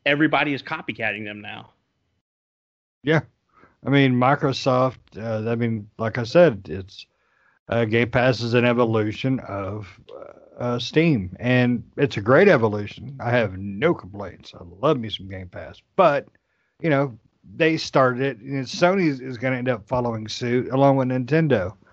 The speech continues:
Speaker 2: and they're already kind of, kind of leaning that way.
Speaker 1: Well, yeah,
Speaker 2: Um,
Speaker 1: Nintendo has the, the, where you can subscribe to their,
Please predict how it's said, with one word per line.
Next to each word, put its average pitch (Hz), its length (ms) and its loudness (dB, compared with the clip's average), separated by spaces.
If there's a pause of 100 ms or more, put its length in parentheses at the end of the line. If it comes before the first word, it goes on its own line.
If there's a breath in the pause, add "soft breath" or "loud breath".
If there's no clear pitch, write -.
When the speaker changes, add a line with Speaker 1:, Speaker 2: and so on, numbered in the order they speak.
(140 soft breath)
Speaker 2:
and 135 160 4
they're 143 120 8
already 147 480 6
kind 120 320 -6
of, 98 220 -6 (540 soft breath)
kind 135 180 0
of 110 100 -2
leaning 117 580 -4
that 104 260 -6
way. 101 560 -6 (640)
Speaker 1:
Well, 123 140 -10
yeah, 104 180 -10
Speaker 2:
Um, 104 160 -4
Speaker 1:
Nintendo 123 300 -8
has 123 260 -8
the, 101 320 -6 (480)
the, 123 300 -4 (260)
where 147 200 -4
you 131 100 -2
can 120 160 -6
subscribe 113 580 -4
to 120 100 -8
their, 110 440 -6